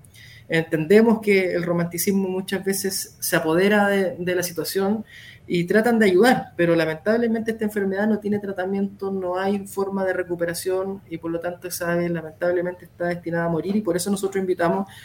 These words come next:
a que las, las personas no toquen, no movilicen ni, ni aves enfermas ni cadáveres,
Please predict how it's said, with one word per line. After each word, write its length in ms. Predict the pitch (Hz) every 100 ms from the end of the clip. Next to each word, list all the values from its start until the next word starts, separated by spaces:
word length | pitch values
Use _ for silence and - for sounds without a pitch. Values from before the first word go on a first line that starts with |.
| - - -
a 120 | 160
que 120 | 160
las, 260 | 160 156 -
las 100 | 151
personas 480 | - - 185 190 180
no 400 | 190 214 226 220
toquen, 420 | 220 208 208 202
no 160 | 202 214
movilicen 680 | 214 202 190 196 202 196
ni, 220 | 180 170 -
ni 160 | 165 165
aves 240 | 180 202
enfermas 540 | 196 196 190 185 190
ni 100 | 185
cadáveres, 520 | 175 165 180 190 196